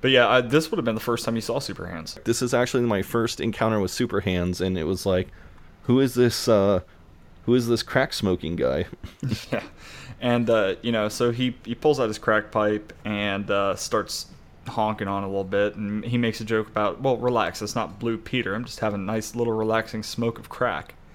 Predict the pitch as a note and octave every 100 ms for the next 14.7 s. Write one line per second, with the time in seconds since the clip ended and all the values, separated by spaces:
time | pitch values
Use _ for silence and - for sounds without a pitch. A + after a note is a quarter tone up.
0 | - - D3+ F3+ F3 - B2 C3+ B2+ A2
1 | G2 G2+ G2+ - F#2 - F#2+ F2+ - E2+
2 | - C#2+ - - F#2 G#2 A#2 B2 E3+ F3+
3 | G#3 F#3 C#3 B2+ A#2+ G#2+ G#2+ - A2 G#2
4 | G2+ F#2+ E2+ C#2 E2+ E2 - - - -
5 | - - - - - G#2 - - E3 -
6 | D3 - C#3 - B2 B2+ - C3+ A2+ F#2+
7 | F#2+ G2 A#2 A2+ A#2 B2 C3 B2 A2+ A2
8 | - G#2+ G#2+ G#2+ G#2+ - A2+ G2 - G#2
9 | G#2 - G2 G2 F#2+ F#2 F#2+ - B2 A#2
10 | A#2 A#2 - A2+ - G#2+ A2 A2+ A2+ -
11 | D#3+ C#3 F#2 F2+ F#2 F#2+ F2+ F2+ D#2 G2
12 | F#2 E2+ G2 G#2 - G2 F#2 - F2+ F2+
13 | G2+ G2+ G2+ - G2+ G#2 - - - -
14 | - - - D#3 D#3 -